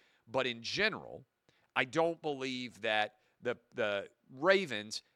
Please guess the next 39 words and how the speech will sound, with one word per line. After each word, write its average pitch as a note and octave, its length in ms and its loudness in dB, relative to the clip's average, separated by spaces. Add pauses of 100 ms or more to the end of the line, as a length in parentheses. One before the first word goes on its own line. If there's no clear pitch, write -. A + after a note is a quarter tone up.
have D3 300 2
the C3+ 100 -4
playmakers B2+ 920 0 (100)
to D#3+ 300 -6
overcome D3+ 800 2
Patrick G2 420 -2
Mahomes. E2 460 -10 (280)
That's C#3 200 0
why D#3 300 6
I D3+ 100 8
bet C3+ 280 0
the A#2 80 -10
Chiefs. G#3 480 -2 (240)
That's - 100 -18
why C#3+ 220 6
I C#3 60 6
think C#3 200 -4
the C3 80 -8
Chiefs G#2+ 320 -6
won, G2 360 -8
because A2+ 320 -2
of B2+ 80 -6
how A#2 180 2
good A2 360 -2
Patrick F#2+ 400 -4
Mahomes E2+ 400 -12 (120)
is. - 100 -20 (800)
I D3+ 120 6
do D#3+ 260 -2
believe B2 540 0
that B2 160 -2
while C3 180 4
Patrick E3+ 380 2
Mahomes D3 400 0
will C3 100 -4
be C3 160 -4
the B2 100 -4
best C3 320 -2
player D#3 440 2